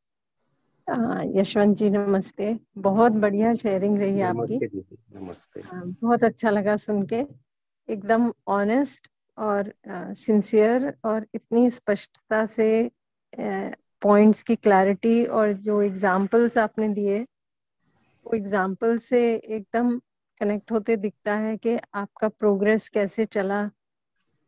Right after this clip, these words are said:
Speaker 1: कहाँ से शुरुआत हुई और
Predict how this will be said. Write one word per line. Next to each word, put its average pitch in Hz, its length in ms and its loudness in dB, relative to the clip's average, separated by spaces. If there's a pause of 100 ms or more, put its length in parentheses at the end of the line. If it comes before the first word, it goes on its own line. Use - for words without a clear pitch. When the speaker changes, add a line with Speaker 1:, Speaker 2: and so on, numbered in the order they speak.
(220)
Speaker 1:
कहाँ 220 340 2
से 233 400 4 (320)
शुरुआत 214 640 0
हुई 240 280 0
और 220 500 -2